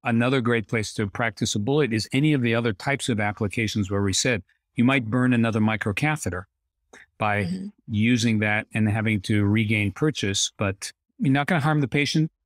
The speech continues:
Speaker 1: uh, assuming that you can get access again, that that's also very secure. Maybe the microcatheter is only one centimeter beyond the base catheter or something of that sort.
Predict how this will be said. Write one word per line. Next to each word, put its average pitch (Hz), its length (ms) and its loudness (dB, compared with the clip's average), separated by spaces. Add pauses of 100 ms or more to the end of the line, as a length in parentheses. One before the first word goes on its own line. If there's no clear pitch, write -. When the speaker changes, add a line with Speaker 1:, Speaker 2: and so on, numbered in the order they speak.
(260)
Speaker 1:
uh, 127 160 -2
assuming 143 500 2
that 127 200 -2
you 120 100 -2
can 113 200 0
get 120 180 0
access 120 640 -2
again, 113 460 0
that 101 160 -2
that's 110 200 -4
also 110 540 -2
very 110 360 0
secure. 113 440 0
Maybe 107 240 0
the 107 80 0
microcatheter 107 680 -2
is 101 100 -2
only 104 200 0
one 107 280 0
centimeter 110 640 2
beyond 98 380 0
the 101 40 0
base 110 260 -2
catheter 92 480 -4
or 90 80 -4
something 104 380 -2
of 92 80 -2
that 90 180 -4
sort. - 480 -4